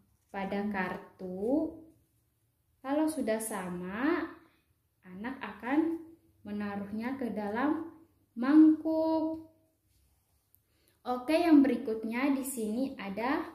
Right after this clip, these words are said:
Speaker 1: cookies yang berbentuk seperti ini, gambarnya seperti ini. Jumlahnya adalah tiga.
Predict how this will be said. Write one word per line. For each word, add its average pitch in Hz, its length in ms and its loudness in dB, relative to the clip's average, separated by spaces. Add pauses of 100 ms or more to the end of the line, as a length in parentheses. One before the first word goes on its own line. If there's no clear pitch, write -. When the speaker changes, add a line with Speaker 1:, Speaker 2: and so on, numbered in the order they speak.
(140)
Speaker 1:
cookies 269 800 2 (1200)
yang 247 560 0
berbentuk 220 400 -2
seperti 294 560 0
ini, 320 320 8
gambarnya 214 480 -4
seperti 269 560 -2
ini. 302 180 10 (560)
Jumlahnya 214 880 0
adalah 214 480 0 (640)
tiga. 311 960 6